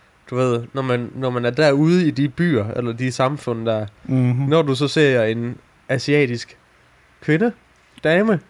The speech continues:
Speaker 2: Ja.
Speaker 1: så tænker man jo straks, altså, det
Speaker 2: Hvem
Speaker 1: første, der
Speaker 2: køb-
Speaker 1: fa-, falder ind, ja, hun er jo nok en, sådan en, der, der er blevet fragtet til Danmark, ikke?
Speaker 2: Ja.
Speaker 1: Og det, <laughs> det er jo egentlig synd, hvis de, altså, hvis de ikke er det.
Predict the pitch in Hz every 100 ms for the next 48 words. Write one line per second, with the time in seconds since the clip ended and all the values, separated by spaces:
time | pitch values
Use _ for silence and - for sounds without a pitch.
0 | - 107 104 107 226 _ - 156 175 175
1 | 170 123 117 117 147 160 - - _ -
2 | _ - - - _ _ _ _ _ _
3 | _ _ - 135 - 151 175 190 170 147
4 | 147 160 151 156 139 135 135 147 147 147
5 | - - 151 175 143 131 131 - - 135
6 | - - 135 135 113 117 135 _ _ _
7 | - 131 123 117 110 110 - 131 113 123
8 | 117 117 113 123 - 123 123 123 104 -
9 | 135 127 139 123 135 139 _ _ _ -
10 | 117 143 147 151 147 147 110 170 151 147
11 | 165 151 131 165 160 127 - 127 127 -
12 | - - 127 131 123 147 151 196 143 127